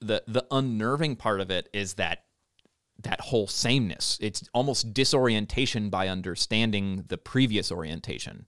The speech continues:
right? 'Cause when you go into a city, you're supposed to be like, "Oh, I know where everything is," but then all of a sudden, you're in the same exact look and feel, but there's different things around each corner, and it's, it's really odd. So the intent with that here is showing the Levitican embassy in Blackwater and Ebonvale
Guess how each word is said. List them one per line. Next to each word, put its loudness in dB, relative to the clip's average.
right? 2
'Cause 2
when 2
you 2
go 6
into 2
a -2
city, 2
you're 0
supposed -8
to -6
be -2
like, -4
"Oh, 6
I 6
know 2
where 4
everything -4
is," -4
but -6
then -2
all -4
of -10
a -8
sudden, -4
you're -2
in 0
the -6
same 2
exact 0
look -2
and -4
feel, -4
but -12
there's -10
different -16
things -6
around -8
each -12
corner, -6
and -6
it's, -10
it's -10
really -2
odd. 2
So 0
the -6
intent -2
with -6
that -2
here 0
is -4
showing -6
the -4
Levitican -4
embassy -4
in -6
Blackwater -2
and -10
Ebonvale -2